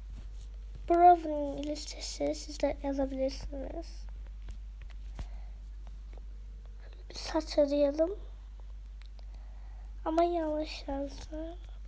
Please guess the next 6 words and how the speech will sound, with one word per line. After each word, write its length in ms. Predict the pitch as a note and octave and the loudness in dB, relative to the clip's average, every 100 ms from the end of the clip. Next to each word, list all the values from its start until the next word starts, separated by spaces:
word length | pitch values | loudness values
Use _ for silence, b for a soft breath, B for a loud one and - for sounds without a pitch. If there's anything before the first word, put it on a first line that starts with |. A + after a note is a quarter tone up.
| - - - - - - - - - - - - - - - - - - - - - - - - - - - - | -10 -10 -10 -10 -10 -10 -10 -10 -10 -10 -10 -10 -10 -10 -10 -10 -12 -12 -10 -10 -12 -12 -10 -8 -8 -8 -6 6
Evet. 380 | E4 - - - B B B B B B B B - - - - - - - - | 8 8 -2 -10 B B B B B B B B -10 -10 -12 -12 -12 -12 -6 4
Şöyle 280 | E4+ F4 | 6 6
çok 280 | F4+ F4+ F4 | 4 0 0
güzel 300 | F4 - D#4+ | -2 2 2
şeyler 680 | D#4+ - - E4 E4 E4 E4 | 2 -2 2 4 4 0 -2
çıktı. 560 | - - - - - | -6 -10 -10 -6 2